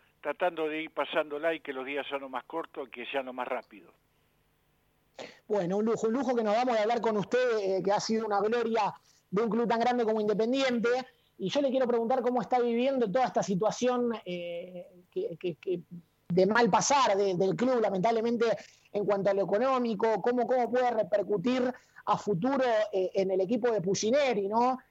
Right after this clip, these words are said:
Speaker 2: Se está hablando de que Cecilio Domínguez y, y Silvio Romero, que es el goleador, puedan irse a Boca. ¿Cómo, qué, qué futuro,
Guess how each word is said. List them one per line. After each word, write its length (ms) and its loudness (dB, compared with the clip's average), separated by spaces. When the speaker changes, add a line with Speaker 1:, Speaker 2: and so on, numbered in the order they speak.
Speaker 2:
Se 120 -6
está 160 2
hablando 320 2
de 80 0
que 100 0
Cecilio 440 0
Domínguez 600 0
y, 560 0
y 100 0
Silvio 320 4
Romero, 340 4
que 80 2
es 80 -2
el 60 4
goleador, 580 2
puedan 320 2
irse 300 0
a 60 4
Boca. 400 0
¿Cómo, 300 0
qué, 180 -4
qué 120 0
futuro, 420 0